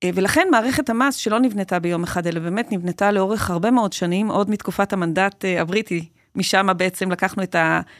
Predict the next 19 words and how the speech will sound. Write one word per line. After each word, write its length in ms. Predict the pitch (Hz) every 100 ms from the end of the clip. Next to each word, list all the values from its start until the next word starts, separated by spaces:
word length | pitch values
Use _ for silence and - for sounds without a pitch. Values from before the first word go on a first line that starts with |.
| _ -
את 120 | 190
הפקודה, 360 | 196 - 196 202
את 80 | -
פקודת 320 | 190 190 202
המיסים 380 | 208 - 208 202
הראשונה, 460 | 190 196 180 190
את 60 | 180
פקודת 340 | 185 185 185 190 185 -
מס 180 | 190
הכנסה 480 | - 190 180 190 185 -
הבסיסית, 480 | - - 190 - 247
היא 60 | 180
התחילה 300 | - 196 190
מימי 420 | 185 175 170 170
המנדט, 640 | 180 170 160 - 262 - _ - - _ 190
ומאז 300 | 208 294 294
הרבה 180 | 233
מאוד 180 | 269 262
חקיקות, 640 | - 208 202 - 294 302